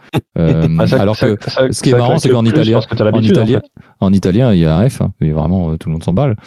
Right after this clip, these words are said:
Speaker 2: Mais, euh, ouais, ouais, puisque t'as l'habitude, je pense que c'est un peu pour se faire mousser aussi. Il y a beaucoup de gens, le côté élitiste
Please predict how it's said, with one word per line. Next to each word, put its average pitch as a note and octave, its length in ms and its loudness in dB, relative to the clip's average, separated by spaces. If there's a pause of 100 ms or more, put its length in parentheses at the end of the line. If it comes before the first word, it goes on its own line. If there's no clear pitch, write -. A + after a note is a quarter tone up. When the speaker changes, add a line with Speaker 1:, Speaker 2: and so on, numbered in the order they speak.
(180)
Speaker 2:
Mais, E2 180 0
euh, D#2 400 0 (920)
ouais, B2 80 2
ouais, E3 140 2
puisque - 300 -4 (300)
t'as G#2+ 100 0
l'habitude, A#2 360 0
je - 60 -12
pense A#2 140 -2
que A2+ 60 0
c'est G#2+ 140 -2
un F#2+ 80 0
peu B2 100 0
pour A2+ 160 -2
se - 60 -14
faire G2 160 -2
mousser G#2 240 0
aussi. A#2 320 0 (260)
Il - 40 -4
y - 20 4
a E2 40 2
beaucoup G2+ 220 -2
de A2 60 -2
gens, B2+ 240 0 (200)
le G2+ 100 0
côté C3 260 2
élitiste B2 480 -2